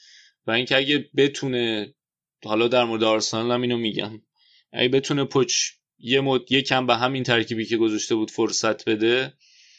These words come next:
و حالا یکی دو تا خریدم اگه بتونن بکنن تو ژانویه، می‌تونن برگردن به شرط عادی. من خیلی اوضاعشون رو بد نمی‌بینم برای ادامه کار.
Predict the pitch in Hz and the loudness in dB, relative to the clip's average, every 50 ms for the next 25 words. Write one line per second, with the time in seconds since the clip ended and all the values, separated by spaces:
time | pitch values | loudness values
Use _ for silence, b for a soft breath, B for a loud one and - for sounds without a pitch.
0 | b b b _ - - _ _ _ _ _ 110 107 113 127 131 131 127 123 123 | b b b _ -20 -20 _ _ _ _ _ -6 0 4 6 6 6 6 6 4
1 | 123 123 117 117 120 117 - - 120 120 123 120 - 123 113 - 120 113 113 117 | 4 2 4 2 2 2 0 0 0 0 2 2 0 -2 0 0 2 2 2 2
2 | 113 117 113 113 113 110 113 110 110 - - 117 110 110 110 110 104 - 120 113 | 2 2 0 0 2 2 2 0 0 -2 -2 -4 -2 -2 -2 -4 -4 -4 -4 -4
3 | 113 107 117 113 104 113 113 110 113 113 107 110 113 123 135 135 127 - - 104 | -2 -2 -2 -2 -2 -2 -2 -2 -4 -4 -2 -2 0 0 -2 -2 -6 -8 -8 -8
4 | 98 98 95 92 95 98 101 101 101 98 101 95 95 90 90 92 101 101 98 - | -10 -10 -10 -10 -6 -6 -4 -4 -4 -6 -6 -8 -8 -10 -12 -14 -12 -10 -8 -4
5 | - 104 101 98 - 110 - 107 113 127 143 156 151 - - 151 143 139 156 165 | -4 -2 -4 -4 -4 -8 -8 -4 0 0 0 0 0 0 0 0 2 2 2 2
6 | 151 120 135 139 - - 143 135 123 127 123 117 120 123 113 101 95 95 - - | 2 2 0 0 -2 -2 -4 -4 0 0 0 0 0 -4 -6 -6 -6 -8 -10 -14
7 | - - _ _ _ _ _ _ _ _ _ _ _ _ _ _ _ _ _ _ | -14 -18 _ _ _ _ _ _ _ _ _ _ _ _ _ _ _ _ _ _
8 | _ _ _ _ _ - 123 113 110 107 107 107 107 107 104 107 107 104 101 95 | _ _ _ _ _ -4 0 2 4 4 4 4 4 4 4 4 4 2 2 0
9 | 78 104 117 - 107 104 104 104 101 98 - - 104 92 87 - | -2 -2 -2 0 0 -2 -2 -2 -4 -6 -8 -8 -10 -10 -12 -14